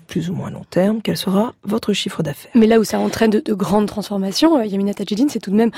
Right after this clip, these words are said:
Speaker 2: euh, dans les métiers. Est-ce qu'on va vers, euh, un monde où il y aura, euh, un monde de la banque, où il y aura de moins en moins de, de commerciaux ? Euh, est-ce que c'est un métier qui, qui va disparaître ? Et est-ce qu'en revanche,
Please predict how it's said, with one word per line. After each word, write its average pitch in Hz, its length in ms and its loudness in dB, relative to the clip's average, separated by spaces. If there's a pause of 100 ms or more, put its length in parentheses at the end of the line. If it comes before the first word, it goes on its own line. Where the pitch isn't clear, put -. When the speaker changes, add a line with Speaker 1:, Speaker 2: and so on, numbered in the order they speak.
(240)
Speaker 2:
euh, 202 120 0
dans 196 140 -2
les 196 120 2
métiers. 233 440 4
Est-ce 233 200 -2
qu'on 214 280 2
va 214 200 2
vers, 202 220 -4 (340)
euh, 214 240 2 (100)
un 196 120 2
monde 233 320 6
où 202 80 0
il 185 100 -6
y 202 40 2
aura, 208 240 0 (260)
euh, 190 100 -2
un 185 40 0
monde 190 180 2
de 196 100 0
la 190 80 0
banque, 311 340 2
où 214 40 -6
il 196 40 -4
y 202 40 -2
aura 196 100 -2
de 196 100 -2
moins 196 220 -2
en 196 60 -4
moins 196 180 0
de, 190 120 -4 (300)
de 196 80 -2
commerciaux ? 269 800 4
Euh, 233 120 4
est-ce - 280 -14
que 208 100 -6
c'est - 120 -4
un 190 60 2
métier 202 240 0
qui, 226 220 -8
qui - 140 -2
va 196 100 0
disparaître ? 220 640 0
Et 220 40 0
est-ce 190 120 -4
qu'en 202 160 2
revanche, 208 420 4